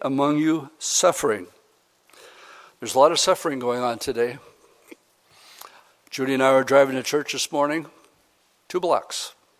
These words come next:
down the road, just two blocks away from us. Three squad cars, yellow tape all the way around the house.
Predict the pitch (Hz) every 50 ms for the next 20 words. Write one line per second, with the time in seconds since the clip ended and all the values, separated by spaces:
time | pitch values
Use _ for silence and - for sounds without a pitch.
0 | _ _ _ _ _ _ _ - - 131 127 123 127 127 117 104 98 - _ _
1 | _ _ _ _ _ _ _ _ _ _ _ - - - - _ _ _ _ _
2 | _ - 120 - - - - 151 151 165 160 160 156 - - 156 151 151 135 -
3 | - 113 101 95 101 - - - - - _ _ _ _ _ _ _ _ _ _
4 | _ _ _ _ _ - 135 151 151 - - 165 151 151 135 - - 143 131 135
5 | 143 143 143 - - - - - _ _ _ _ _ _ _ _ _ - _ _
6 | _ _ - 123 131 139 151 160 160 156 - - 156 131 123 - - - - 127
7 | 131 135 139 143 143 139 131 131 131 135 127 127 127 123 117 120 117 117 117 120
8 | 117 - - 117 107 104 113 90 80 - - - - - -